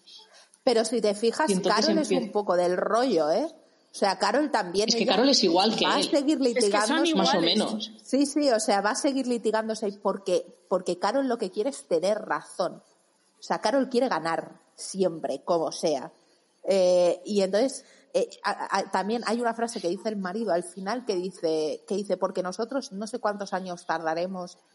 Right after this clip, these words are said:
Speaker 1: ni cuánto, pero vamos a seguir luchando porque vamos a seguir ganando".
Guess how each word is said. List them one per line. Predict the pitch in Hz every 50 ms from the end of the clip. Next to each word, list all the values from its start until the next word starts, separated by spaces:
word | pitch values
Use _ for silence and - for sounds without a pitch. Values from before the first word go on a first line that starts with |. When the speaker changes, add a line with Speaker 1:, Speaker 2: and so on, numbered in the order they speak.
| _ _ _ -
Speaker 1:
ni | 185 170 156
cuánto, | 160 - 190 208 196 254 240 -
pero | - 190 180 170
vamos | 175 196 247 277 269 262
a | 254
seguir | - 254 233 233 233
luchando | 214 220 220 - 233 233 247 254 277 277 - _ _
porque | - 202 190 190 - - 185
vamos | 180 196 220 254 285 269 -
a | 240
seguir | 220 - - 180 175 202 226 240
ganando". | 196 196 175 160 165 170 170 170 160 147 147 151